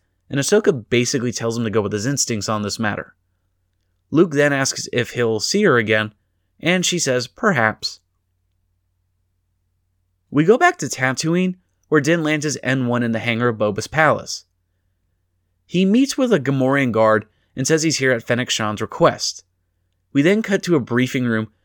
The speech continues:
where we get a rundown of what's going on. Mok Shaiz has fled off-world, to which his major domo says was a planned vacation. Of course it was. Hmm. We see on the holomap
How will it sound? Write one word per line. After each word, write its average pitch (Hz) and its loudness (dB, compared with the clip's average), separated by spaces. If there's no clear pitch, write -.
where 147 -2
we 160 2
get 202 6
a 190 4
rundown 127 2
of 107 0
what's 107 -2
going 107 -4
on. 104 -4
Mok 175 2
Shaiz 151 2
has 123 -4
fled 123 2
off-world, 110 2
to 156 0
which 160 4
his 147 -4
major 151 0
domo 123 2
says 117 0
was 120 0
a 143 -2
planned 175 0
vacation. 135 0
Of 113 -6
course 226 2
it 117 -2
was. 101 -4
Hmm. 175 -2
We 143 0
see 220 0
on 240 2
the 147 2
holomap 139 2